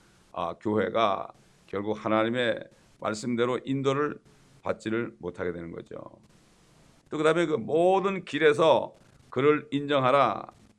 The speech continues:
모든 길입니다. 기쁠 때나 슬플 때나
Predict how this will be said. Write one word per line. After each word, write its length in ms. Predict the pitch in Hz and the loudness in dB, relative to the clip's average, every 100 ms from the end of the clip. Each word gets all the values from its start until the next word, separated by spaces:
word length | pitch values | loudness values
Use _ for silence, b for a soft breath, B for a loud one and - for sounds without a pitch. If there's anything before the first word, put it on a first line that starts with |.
| _ _ _ _ - | _ _ _ _ -14
모든 500 | 104 120 143 151 160 | -6 0 2 2 0
길입니다. 680 | 143 143 156 131 123 - - - _ _ _ _ - | -2 0 4 4 4 -2 -8 -20 _ _ _ _ -16
기쁠 360 | 104 - 110 | -12 -6 -4
때나 280 | 110 113 113 | 0 0 0
슬플 400 | 110 113 107 117 | -2 -6 -4 -4
때나 460 | 107 123 123 101 | -2 0 0 -2